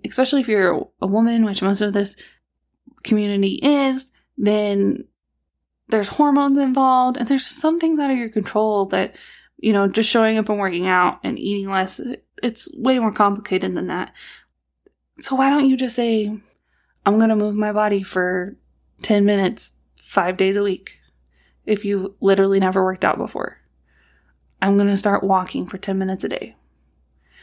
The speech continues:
Like, whatever it is, something that you can control, an action that you can have control over, that you can take.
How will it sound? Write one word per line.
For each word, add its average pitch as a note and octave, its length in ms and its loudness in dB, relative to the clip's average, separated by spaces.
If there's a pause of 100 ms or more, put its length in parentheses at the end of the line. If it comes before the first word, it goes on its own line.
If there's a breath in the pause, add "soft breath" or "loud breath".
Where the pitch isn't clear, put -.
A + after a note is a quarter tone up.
(100)
Like, A#3+ 120 0
whatever C#4 280 4
it C#4 100 0
is, C#4+ 140 2
something C4 280 4
that A#3+ 100 0
you A3 100 2
can A3 140 4
control, G3+ 300 2
an - 100 2
action A3+ 340 0
that - 160 -2
you A3 300 -6
can A#3 240 -6
have G#3+ 240 -2
control A#3 480 -2
over, - 400 -10 (840)
that G3+ 100 -2
you A3 140 2
can G#3+ 180 -2
take. - 420 -8